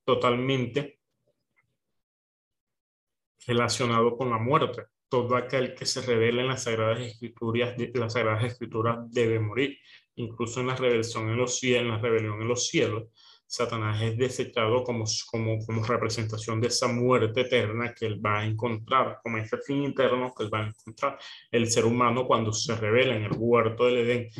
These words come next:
que se revela contra Dios al anhelar también ser igual a Dios como Satanás, porque es lo que Satanás le ofrece a Eva en el diálogo que, que,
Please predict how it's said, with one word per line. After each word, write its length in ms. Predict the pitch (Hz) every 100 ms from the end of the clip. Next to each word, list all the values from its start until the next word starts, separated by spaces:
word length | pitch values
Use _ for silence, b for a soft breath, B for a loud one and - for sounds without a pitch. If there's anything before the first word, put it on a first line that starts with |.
| 135
que 120 | -
se 140 | 110 110
revela 480 | 107 98 104 110 110
contra 320 | 123 110 117
Dios 180 | 117 123
al 140 | 104
anhelar 480 | 101 104 104 101 110
también 320 | - 120 127 120
ser 220 | - 110
igual 320 | 120 113 110
a 60 | 117
Dios 220 | 120 123
como 200 | - 104
Satanás, 420 | - 104 107 117 120
porque 160 | 120
es 60 | 107
lo 120 | 110
que 80 | 117
Satanás 480 | - 110 107 107 110
le 100 | 120
ofrece 480 | 113 - 110 - 101
a 120 | 110
Eva 220 | 127 104 B B -
en 140 | 110
el 120 | 110 110
diálogo 460 | 110 107 113 113
que, 320 | 113 104 101 -
que, 280 | 110 107